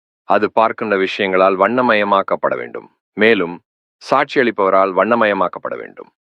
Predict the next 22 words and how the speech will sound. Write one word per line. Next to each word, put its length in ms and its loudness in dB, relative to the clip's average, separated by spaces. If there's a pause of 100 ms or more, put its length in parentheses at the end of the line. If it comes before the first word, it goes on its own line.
(500)
சாட்சியம் 480 2
அளிப்பவர் 460 0
தனது 320 0
சக்தியை 580 -2
மனதில் 380 0
ஊற்ற 320 -2
வேண்டும். 220 -10 (360)
அப்போதுதான் 580 2
மனம் 280 0
விஷயங்களை 480 -6
அறிய 240 -4
முடியும். 260 -20 (680)
உதாரணமாக, 920 2
ஒரு 200 0
விஞ்ஞானி 480 4
வேலை 180 0
செய்கிறார். 360 -14 (680)
அவர் 380 0 (140)
ஒரு 220 0
மனிதனின் 500 0
உடலை 460 0 (140)
பிரித்தெடுத்து, 680 -2